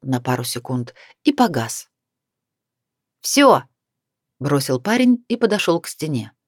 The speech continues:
Ткнул пальцем, в стене появилась моя обнажённая фигура во весь рост. Точная копия. Я смущённо покраснела,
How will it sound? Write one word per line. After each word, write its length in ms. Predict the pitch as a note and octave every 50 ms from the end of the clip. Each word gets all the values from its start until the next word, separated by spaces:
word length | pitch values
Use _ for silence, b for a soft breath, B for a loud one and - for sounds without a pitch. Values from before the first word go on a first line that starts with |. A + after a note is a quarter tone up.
| _ _ _ _ _ _ _ _ _ _ _ _ _
Ткнул 380 | _ - - C4 C#4+ D4+ C4+ A3+
пальцем, 580 | - - E3+ G3+ A3 A3 - - A3+ A3+ A3+ b b b b b
в 60 | b -
стене 280 | - F3 F3 F#3+ B3+
появилась 520 | C4 - A#3 G3 E3+ G#3+ A3+ A3 A3 - -
моя 260 | F3 E3+ F3+ G3+ G3
обнажённая 600 | D#3+ D#3+ D#3+ E3 D#3 E3 F3 E3 D#3 D3 C#3+ C#3+
фигура 400 | C3 D#3 C#3+ F#3+ B3 C4+ C4+ A#3+
во 80 | F3+ F3
весь 260 | D3+ E3+ E3 - -
рост. 360 | - G#2 G2 - - - _ b b b b b
Точная 440 | _ B3+ C#4+ C#4+ - - C#4+ C#4+ C#4+
копия. 460 | C#4+ - D3+ A#2 - - G2+ G2 - _ _ _ _ _ _ _ _ _ _ _ _ _ _ _ _ _ _ _
Я 180 | B2+ D3 D#3 E3+
смущённо 580 | - - E3+ E3+ D#3+ - - F3 E3+ E3 D#3+
покраснела, 720 | - - D#3+ - - F#3 E3+ - - C#3 A#2+ A2+ A2+ B2+